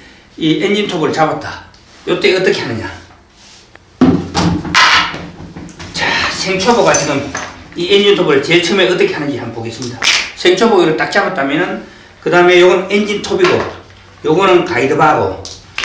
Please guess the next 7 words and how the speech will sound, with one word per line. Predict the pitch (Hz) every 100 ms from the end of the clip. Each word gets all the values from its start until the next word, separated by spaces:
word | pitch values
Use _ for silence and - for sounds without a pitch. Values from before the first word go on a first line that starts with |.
| - -
요거는 | 156 180
엔진톱날입니다. | 165 165 165 160 165 135 104 87 - - - - - - - - -
어, | 160 165 160
요거는 | 165 185 226 190 156 175
특징이 | - 247 - 240 214 214 220 - - - - - - -
가이드바하는 | 156 160 190 208 220 175
가정용은 | - - 160 180 214 220 220